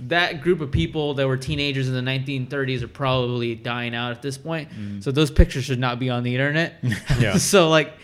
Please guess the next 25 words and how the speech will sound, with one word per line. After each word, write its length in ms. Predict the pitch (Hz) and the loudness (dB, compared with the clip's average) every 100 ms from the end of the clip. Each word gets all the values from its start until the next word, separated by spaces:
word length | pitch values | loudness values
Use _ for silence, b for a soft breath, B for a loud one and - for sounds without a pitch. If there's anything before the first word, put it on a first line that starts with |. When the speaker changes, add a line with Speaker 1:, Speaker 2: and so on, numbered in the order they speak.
| B B B | B B B
Speaker 1:
if 240 | 165 175 | 4 4
they 160 | 151 139 | 4 6
are, 240 | 190 147 | 6 6
yeah, 220 | 135 156 | 4 2
there's 240 | 131 131 - | 2 -2 -2
clearly 240 | 170 156 | -2 -2
something 240 | 143 127 | -2 -6
wrong 240 | 117 131 135 | -2 -2 -2
with 140 | 131 | -4
you. 160 | 135 135 | -2 -2
I, 180 | 123 123 | 0 0
I 40 | |
don't 220 | 135 139 | 0 -2
agree 320 | 127 117 127 135 | -4 -6 -2 -2
with, 180 | 123 120 - b b - | -2 -6 -14 b b -6
with 160 | 131 | -6
that. 220 | 135 135 127 | -2 0 0
I, 200 | 131 135 | -2 -4
I 40 | |
feel 140 | 135 139 | -4 -4
like 120 | 131 | -2
that's 220 | 131 131 | -4 -4
just, 240 | 131 123 - - 165 - _ 160 | -6 -6 -10 -18 -20 -20 _ -10
you 140 | 131 | -8
know, 260 | 117 117 | -6 -8